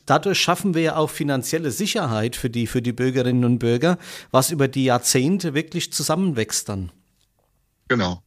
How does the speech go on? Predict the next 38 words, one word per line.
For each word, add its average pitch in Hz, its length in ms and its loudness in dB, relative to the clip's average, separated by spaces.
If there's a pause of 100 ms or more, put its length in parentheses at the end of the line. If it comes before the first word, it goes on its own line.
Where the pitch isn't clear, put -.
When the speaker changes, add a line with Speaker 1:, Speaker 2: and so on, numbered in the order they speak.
(120)
Speaker 1:
Ja. 156 180 -2 (100)
Speaker 2:
Also 117 280 2 (180)
das - 300 -4
kann 127 160 2
ich 139 140 0
nur 160 140 4
unterstreichen. 160 680 2 (480)
Und 113 140 -2
das 127 160 0
ist 131 120 -4
auch 117 220 2
ein 117 200 0
demokratiestabilisierendes 120 1500 2
Element, 104 560 2
weil 90 260 2
wenn 107 140 2
man 117 160 4
sich 104 220 2
sicher 156 320 2
fühlt 104 420 0
im 98 180 -4
Alter 107 540 0 (420)
und, 101 260 -4
äh, 95 220 -2
das 101 260 -4
Gefühl 160 340 2
genommen 113 420 6
wird, 101 280 2
äh, 98 140 -4
vor - 500 -2
Altersarmutsthemen 104 1040 2
zu - 120 -2
Speaker 1:
Ja. 113 120 2
Speaker 2:
stehen, 87 380 0 (540)
dann 101 140 2
ist - 240 2
das 127 140 4
auch, 123 340 4